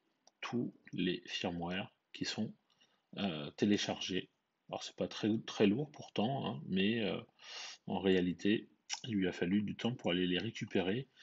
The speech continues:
les fabriquer et les rapatrier sur, euh, sur l'ordinateur.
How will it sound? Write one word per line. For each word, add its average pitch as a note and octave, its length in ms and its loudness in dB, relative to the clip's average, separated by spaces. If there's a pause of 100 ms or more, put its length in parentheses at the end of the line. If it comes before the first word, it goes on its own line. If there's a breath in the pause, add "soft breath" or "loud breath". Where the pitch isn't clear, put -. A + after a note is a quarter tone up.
(220 loud breath)
les F#2+ 120 6
fabriquer G2 720 4
et G#2 220 4
les F#2+ 160 4
rapatrier G2 560 0
sur, A2 340 -2
euh, F2+ 140 2
sur - 160 -2
l'ordinateur. G2 540 -2